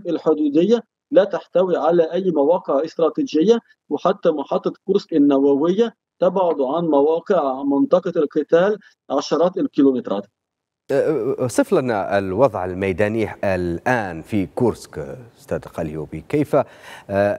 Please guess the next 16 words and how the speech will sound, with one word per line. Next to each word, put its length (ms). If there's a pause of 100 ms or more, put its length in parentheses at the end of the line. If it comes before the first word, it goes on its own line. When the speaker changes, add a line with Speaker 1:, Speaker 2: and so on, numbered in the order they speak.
(120)
Speaker 2:
أين 160
وصل 380
التقدم 840 (120)
الأوكراني، 800 (360)
أه، 540
في، 520
على 200
أرض 260
المنطقة 600
هناك؟ 400 (2250)
Speaker 1:
هناك 260
أنباء 420
تشير 580
أن 120
القوات 380
الأوكرانية 720